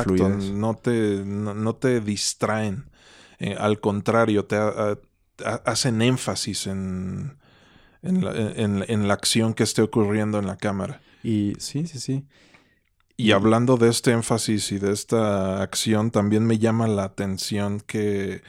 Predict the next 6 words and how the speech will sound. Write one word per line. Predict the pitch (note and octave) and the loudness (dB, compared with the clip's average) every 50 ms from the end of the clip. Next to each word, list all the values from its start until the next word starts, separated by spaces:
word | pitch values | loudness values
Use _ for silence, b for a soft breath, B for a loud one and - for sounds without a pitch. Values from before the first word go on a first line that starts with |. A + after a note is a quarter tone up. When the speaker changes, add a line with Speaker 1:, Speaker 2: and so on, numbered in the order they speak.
| b b b b b b b b b b b b | b b b b b b b b b b b b
Speaker 1:
muchos | - A2+ A#2 B2+ C3+ C#3 C3+ C#3 - D3+ C3+ B2 | 0 4 6 8 8 8 6 4 2 -2 0 2
de | A#2+ G#2+ | 2 2
los | G2+ G2+ G2 - - | 2 0 0 -2 -4
actores | - - - - A#2 A2 A2 A2+ A2+ A2+ - | -6 -6 -4 -2 0 2 2 2 2 0 -2
que | - - G2+ F#2+ F#2+ F#2 F#2 F#2 F#2 F#2 G2 | -6 -4 -4 -2 -2 -2 -2 -2 -4 -4 -6
ves | G2 G2 G2 F#2+ G#2 G#2 G#2 G#2 - - - - - - - | -6 -8 -4 -2 0 0 0 -2 -4 -6 -8 -8 -8 -10 -10